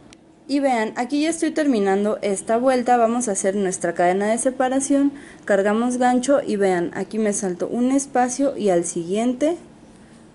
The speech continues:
trabajo mi punto alto. Hago mi cadena de separación y aquí vemos que me va a sobrar un espacio, pero no importa porque en este espacio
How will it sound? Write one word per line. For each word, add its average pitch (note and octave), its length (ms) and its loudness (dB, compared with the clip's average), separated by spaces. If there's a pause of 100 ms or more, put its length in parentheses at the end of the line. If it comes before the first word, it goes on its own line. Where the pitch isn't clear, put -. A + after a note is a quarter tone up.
(800)
trabajo E3+ 400 -8
mi F3+ 160 -6
punto E3+ 520 -10
alto. D#3+ 420 -18 (880)
Hago F3+ 220 -4
mi A#3+ 240 0
cadena C#4 420 4
de G3 120 0
separación G3 920 -2 (380)
y A3 100 2
aquí A3 500 0
vemos A#3+ 360 0
que C#4+ 100 -2
me C4 140 4
va G#3 80 4
a F#3+ 60 4
sobrar A3 380 2
un A3+ 140 0
espacio, G#3+ 580 -2 (120)
pero G#3 180 2
no G#3 140 2
importa A#3+ 600 0
porque A3 220 -2
en A3+ 120 0
este A#3+ 220 -4
espacio C4+ 600 0